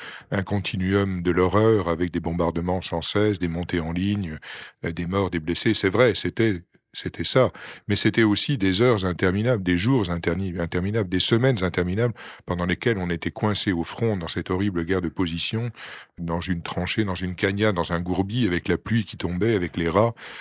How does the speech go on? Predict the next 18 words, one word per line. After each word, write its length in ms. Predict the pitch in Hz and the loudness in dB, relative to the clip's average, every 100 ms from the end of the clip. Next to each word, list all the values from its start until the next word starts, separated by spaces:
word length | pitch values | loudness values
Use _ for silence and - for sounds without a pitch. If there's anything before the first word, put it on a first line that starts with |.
| - _ 98 | -18 _ -8
euh, 140 | 85 | -2
avec 240 | 90 92 - | 0 0 0
les 100 | 92 | 0
copains 460 | - 90 110 104 | 0 2 2 2
qui 140 | 92 87 | 0 -6
ne 40 | |
pouvaient 220 | 78 85 | -2 -2
pas 160 | 82 90 | 2 0
bouger 400 | 90 90 98 95 | 0 0 2 2
parce 240 | - 76 | -2 -8
qu'on 160 | - 80 | -6 -6
était 200 | 78 90 | -4 -6
dans 120 | 82 | -6
des, 180 | 80 76 | -8 -8
des 140 | 78 | -10
fleuves 300 | 73 - 95 | -6 0 0
de 100 | 87 | 0
boue, 320 | 85 104 139 | -2 0 -2